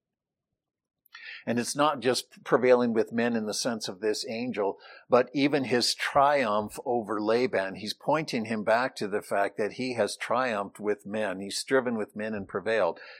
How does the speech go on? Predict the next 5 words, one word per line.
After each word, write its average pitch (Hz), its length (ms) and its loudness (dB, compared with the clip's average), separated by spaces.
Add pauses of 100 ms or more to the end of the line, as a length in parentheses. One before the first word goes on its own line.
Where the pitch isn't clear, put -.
(140)
Esau's 123 640 4
coming. 87 580 -2 (340)
You 113 140 -2
should 113 280 -2
expect 101 880 2